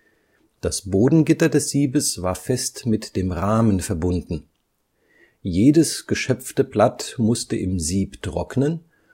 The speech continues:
und konnte erst dann herausgenommen werden. Entsprechend viele Siebe waren nötig.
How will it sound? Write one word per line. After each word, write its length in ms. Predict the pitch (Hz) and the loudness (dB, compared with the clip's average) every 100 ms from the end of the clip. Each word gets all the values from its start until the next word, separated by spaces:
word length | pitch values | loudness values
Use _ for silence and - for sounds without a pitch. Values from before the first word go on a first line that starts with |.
| _ - | _ -4
und 220 | 101 - | -2 0
konnte 260 | 131 151 | 0 2
erst 380 | 147 117 131 - | 2 0 -2 0
dann 240 | 104 104 92 | 2 2 -2
herausgenommen 840 | 113 113 90 - 95 87 85 80 | -4 -2 -2 -2 -4 -2 -2 0
werden. 360 | 82 82 85 80 _ _ _ _ _ _ - | 0 -2 -6 -14 _ _ _ _ _ _ -14
Entsprechend 600 | 82 - - 87 - 104 | -12 -8 -2 -2 -2 -4
viele 280 | - 117 147 | 0 2 4
Siebe 360 | 131 113 85 | 4 4 4
waren 280 | 85 80 90 | 2 0 0
nötig. 400 | 87 - 80 - | -2 -4 -10 -14